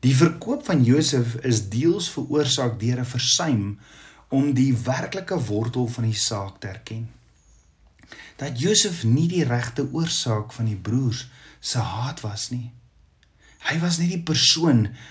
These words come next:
wat hierdie groter saak tussen Jakob en die moeders van sy kinders opgeneem het. Hoor gou-gou weer na die instruksies wat Abba Vader gee. Jy mag die bokkie nie inkook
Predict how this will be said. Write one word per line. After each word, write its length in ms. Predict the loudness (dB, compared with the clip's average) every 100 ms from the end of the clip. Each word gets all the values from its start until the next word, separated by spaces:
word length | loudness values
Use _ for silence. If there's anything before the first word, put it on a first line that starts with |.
| -12
wat 220 | -4 -2 2
hierdie 180 | 2
groter 420 | 2 0 -2 -2 0
saak 380 | 0 0 -4
tussen 320 | -2 0 0 0
Jakob 440 | 0 -2 -4 -4
en 100 | -2
die 80 | 0
moeders 320 | 2 2 0
van 160 | -4 -4
sy 140 | -4
kinders 380 | -2 -4 -4 -8 -10
opgeneem 460 | -12 -8 -8 -6 -8
het. 140 | -12 -16 _ _ _ _ _ _ _ _ _ _ _ _ -20 -4
Hoor 140 | 0 2
gou-gou 300 | 0 2 4
weer 260 | 4 4
na 120 | 4 4
die 140 | 4
instruksies 500 | 2 0 -2 0 0
wat 140 | 0 -2
Abba 180 | -4 -4
Vader 320 | -2 -2 -2
gee. 280 | -4 -4 -4 -6 -16 -18 -8
Jy 160 | 0 2
mag 300 | 2 2 -2
die 140 | 0 0
bokkie 400 | 2 -2 0 4
nie 220 | 4 4
inkook 680 | 0 -2 -4 -6 -2 -2 -4